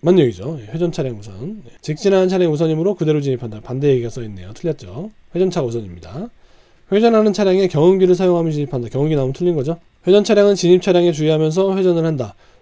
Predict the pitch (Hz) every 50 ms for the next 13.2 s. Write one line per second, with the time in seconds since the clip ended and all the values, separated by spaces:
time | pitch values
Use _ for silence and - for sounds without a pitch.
0 | _ - 226 254 269 277 262 233 - 226 202 202 196 180 147 131 147 208 277 _
1 | _ _ _ _ _ - - 139 170 196 160 131 147 165 190 185 156 135 139 156
2 | 147 107 90 _ - - - - - - - - 160 196 208 - 208 196 190 185
3 | 175 190 180 180 180 175 - 147 151 175 185 175 175 180 190 190 170 139 107 98
4 | 104 - - 226 226 240 233 214 180 - 277 262 254 240 220 185 139 135 127 123
5 | 120 110 - - 92 107 147 208 - _ - 104 101 120 127 - - 226 220 240
6 | 226 226 220 - 202 180 175 147 127 127 135 165 180 180 170 170 180 185 185 180
7 | 180 185 165 160 156 185 190 196 202 - - - - - - - _ _ - -
8 | 139 143 139 - 156 135 135 135 135 131 131 _ _ _ _ _ - - 185 135
9 | 110 127 143 - - 110 - 117 104 101 98 - 110 107 110 107 101 90 82 -
10 | - 123 113 104 101 113 113 - - 123 127 - - 117 120 151 175 180 _ -
11 | - - _ _ _ - 156 160 160 147 143 135 131 127 131 117 113 107 98 -
12 | 110 - - 98 92 90 90 101 113 - 110 - - 110 104 98 98 92 87 82
13 | 80 101 151 202